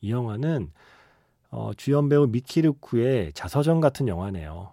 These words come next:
연출이 참 좋아서 미키 루크의 연기가 더욱 돋보였습니다.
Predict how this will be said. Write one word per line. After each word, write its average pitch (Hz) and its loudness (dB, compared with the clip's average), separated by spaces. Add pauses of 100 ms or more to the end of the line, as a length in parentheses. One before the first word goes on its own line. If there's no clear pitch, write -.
연출이 113 -4
참 147 -4
좋아서 110 -2
미키 110 -4
루크의 139 0
연기가 131 0
더욱 113 -2 (300)
돋보였습니다. 92 -6